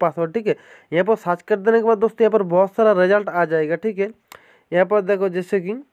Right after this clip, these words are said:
बहुत सारा रिजल्ट आ गया, लेकिन आपको क्लिक करना है, देखो नीचे यहाँ पर जो है, तो आपको क्लिक करना पड़ेगा। देखो यहाँ पर डब्ल्यू डब्ल्यू डॉट लॉस्ट माई पास्ट डॉट कॉम। ठीक है, यहाँ पर आपको क्लिक करना पड़ेगा। यहाँ पर क्लिक कर देने के बाद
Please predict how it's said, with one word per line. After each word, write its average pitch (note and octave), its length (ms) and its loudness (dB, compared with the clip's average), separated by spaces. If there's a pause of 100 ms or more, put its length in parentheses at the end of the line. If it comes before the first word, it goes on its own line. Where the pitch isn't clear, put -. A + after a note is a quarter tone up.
(440)
बहुत G#3+ 140 2
सारा A#3 200 4
रिजल्ट G3+ 260 2
आ F3+ 80 4
गया, D#3+ 140 -2
लेकिन F3+ 280 -2
आपको F#3+ 340 -2
क्लिक G3+ 240 -8
करना G#3 220 0
है, G#3+ 100 6
देखो G3+ 260 -2
नीचे F#3 280 0
यहाँ F#3+ 160 6
पर F#3 160 -2
जो E3+ 180 0
है, A#3+ 140 -2 (540)
तो G3 60 0
आपको G3+ 300 0
क्लिक G#3 320 -8
करना A3 200 0
पड़ेगा। G#3+ 320 -2
देखो G3 260 -4
यहाँ F#3+ 140 -2
पर F3+ 140 -4
डब्ल्यू D#3 380 -4
डब्ल्यू F#3+ 360 -4
डॉट E3 360 -4
लॉस्ट D#3+ 420 -4
माई E3+ 420 -4 (420)
पास्ट E3+ 260 -4
डॉट D#3 260 -2
कॉम। D#3 200 -8
ठीक G#3 200 -6
है, F3+ 80 -4
यहाँ E3+ 140 -2
पर F#3 140 -8
आपको F#3 280 -8
क्लिक F3 300 -12
करना F#3 220 -6
पड़ेगा। D3 320 -6
यहाँ D#3 260 -6
पर G3 160 -6
क्लिक F#3 320 -14
कर G#3 160 -2
देने G#3 220 -4
के F#3 60 -10
बाद F3 180 -2